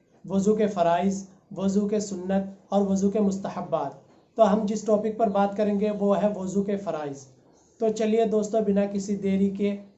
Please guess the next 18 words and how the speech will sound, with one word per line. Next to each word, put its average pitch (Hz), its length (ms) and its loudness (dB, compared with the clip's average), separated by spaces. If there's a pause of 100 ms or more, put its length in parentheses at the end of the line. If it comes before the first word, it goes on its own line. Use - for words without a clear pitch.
(180)
वीडियो 196 300 4
को 202 120 0
शुरू 196 260 0
करते 165 300 -4
हैं। 147 200 -10 (240)
और 196 120 2
अगर 214 180 4
आप 208 280 0
हमारे 202 320 0
चैनल 202 320 2
पर 190 140 -2
नए 196 240 4
हैं 214 220 0
तो 208 120 -4
चैनल 190 300 -8
को 190 140 -8
सब्सक्राइब 180 580 -6
करें 214 280 0